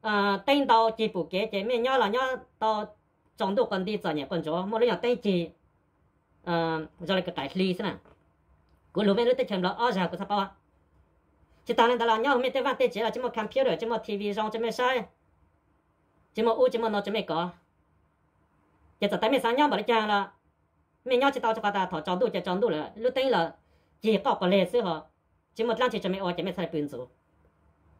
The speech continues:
Họ bên nhau cho nó tới chế mẹ cả, nó mà thọ chọn đồ là biết tại tên số không chỉ chính xác à.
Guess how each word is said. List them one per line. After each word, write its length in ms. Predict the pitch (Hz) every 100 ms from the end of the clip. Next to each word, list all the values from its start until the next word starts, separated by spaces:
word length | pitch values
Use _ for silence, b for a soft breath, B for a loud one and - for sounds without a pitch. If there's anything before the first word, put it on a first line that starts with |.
| -
Họ 100 | 202
bên 100 | 269
nhau 100 | 285
cho 60 | 247
nó 40 |
tới 100 | 294
chế 120 | 247
mẹ 100 | 214
cả, 220 | 208 208 208
nó 80 |
mà 200 | 214 185 -
thọ 140 | 156
chọn 180 | 170 190
đồ 80 | 240
là 60 |
biết 160 | 180 262
tại 120 | 180 240
tên 200 | 240 226 -
số 100 | 185
không 180 | 226 226
chỉ 160 | 170 147 _ _
chính 160 | - 165
xác 140 | 175 175
à. 180 | 196